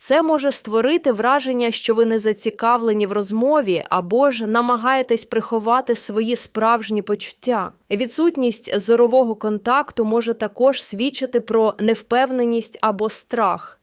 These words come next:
Важливо не тільки дивитися в очі співрозмовнику, але й спостерігати за його реакціями на ваш погляд.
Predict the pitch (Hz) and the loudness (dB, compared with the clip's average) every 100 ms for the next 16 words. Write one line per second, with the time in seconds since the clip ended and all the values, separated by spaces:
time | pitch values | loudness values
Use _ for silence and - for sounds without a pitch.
0 | - 202 226 277 302 262 247 285 302 285 | -8 -2 -2 0 0 0 0 -2 -2 0
1 | 240 233 262 269 240 - 220 196 240 240 | 2 2 2 0 -2 0 -2 0 4 4
2 | 226 214 - 220 202 202 196 214 285 294 | 2 -6 -2 -2 0 -4 -2 2 2 2
3 | 220 180 185 175 - - 208 254 302 - | -2 -2 -4 -4 -6 0 2 2 0 -2
4 | 247 - 233 226 208 269 277 220 214 208 | -2 0 2 2 2 0 0 0 0 0
5 | 208 226 208 220 262 - 240 220 214 208 | 0 0 2 2 0 -2 -2 -2 0 -2
6 | 202 220 - - 240 247 208 185 165 | 0 -2 -2 -2 2 2 2 -4 -6